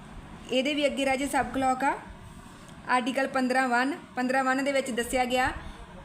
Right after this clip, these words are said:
ਪੰਜ ਹਦਾਇਤਾਂ ਜਿਹੜੀਆਂ ਦਿੱਤੀਆਂ ਗਈਆਂ, ਕੱਲੀਆਂ ਸਟੇਟ ਨੂੰ ਦਿੱਤੀਆਂ ਗਈਆਂ ਰਾਜੇ, ਇਹ ਵਿਅਕਤੀ ਵਾਸਤੇ ਨਹੀਂ ਗਈਆਂ। ਜਿਹੜੀਆਂ ਪੰਦਰਾਂ ਇੱਕ ਦੇ ਵਿੱਚ ਹਦਾਇਤਾਂ ਦਿੱਤੀਆਂ ਗਈਆਂ, ਇਹ ਨੋਟ ਦੇ ਵਿੱਚ ਲਿਖਿਆ ਹੋਇਆ, ਇਹਨੂੰ ਧਿਆਨ ਰੱਖਿਓ ਵੀ ਇਹ ਸਿਰਫ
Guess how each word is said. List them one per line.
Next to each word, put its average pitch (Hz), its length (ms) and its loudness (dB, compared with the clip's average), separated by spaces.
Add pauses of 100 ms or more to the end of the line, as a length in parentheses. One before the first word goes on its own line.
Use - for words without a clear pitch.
(720)
ਪੰਜ 269 280 2
ਹਦਾਇਤਾਂ 254 560 2
ਜਿਹੜੀਆਂ 254 240 2
ਦਿੱਤੀਆਂ 254 340 0
ਗਈਆਂ, 240 360 2 (280)
ਕੱਲੀਆਂ 285 320 2
ਸਟੇਟ 269 440 0
ਨੂੰ 262 140 2
ਦਿੱਤੀਆਂ 240 280 0
ਗਈਆਂ 226 240 0
ਰਾਜੇ, 220 240 4
ਇਹ 262 260 2
ਵਿਅਕਤੀ 240 420 0
ਵਾਸਤੇ 247 380 2
ਨਹੀਂ 233 140 2
ਗਈਆਂ। 196 220 0 (180)
ਜਿਹੜੀਆਂ 233 280 0 (600)
ਪੰਦਰਾਂ 254 360 4
ਇੱਕ 247 300 -2
ਦੇ 269 100 2
ਵਿੱਚ 262 180 0
ਹਦਾਇਤਾਂ 233 360 0
ਦਿੱਤੀਆਂ 233 300 -2
ਗਈਆਂ, 240 300 0 (560)
ਇਹ 240 80 2
ਨੋਟ 240 260 2
ਦੇ 233 100 0
ਵਿੱਚ 240 180 0
ਲਿਖਿਆ 240 280 2
ਹੋਇਆ, 247 200 4
ਇਹਨੂੰ 269 200 0
ਧਿਆਨ 262 260 2
ਰੱਖਿਓ - 380 -2 (360)
ਵੀ 254 100 4
ਇਹ 302 80 2
ਸਿਰਫ 277 380 0